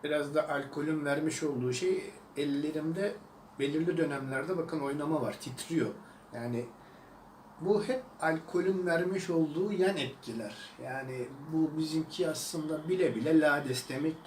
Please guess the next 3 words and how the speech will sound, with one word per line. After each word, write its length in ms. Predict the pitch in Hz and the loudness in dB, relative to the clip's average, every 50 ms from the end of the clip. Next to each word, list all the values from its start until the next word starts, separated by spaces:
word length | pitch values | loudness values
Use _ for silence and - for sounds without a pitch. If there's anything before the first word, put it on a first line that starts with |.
| - - - - - 143 | -18 -20 -20 -18 -14 -12
yani. 320 | 123 113 110 107 107 107 104 - - - - - - - - - - - - - - - - - - - - - - - - - - - - - - | -12 -10 -10 -10 -10 -10 -12 -14 -16 -20 -20 -20 -20 -20 -20 -18 -18 -18 -20 -20 -20 -20 -20 -20 -20 -20 -20 -20 -12 -8 -6 -6 -6 -6 -10 -12 -14
Ee, 460 | 104 104 107 104 107 104 104 107 107 | -16 -14 -12 -8 -6 -6 -6 -6 -6
çünkü, 460 | - 139 139 143 139 - 156 151 147 | -8 -8 -8 -6 -2 0 0 0 0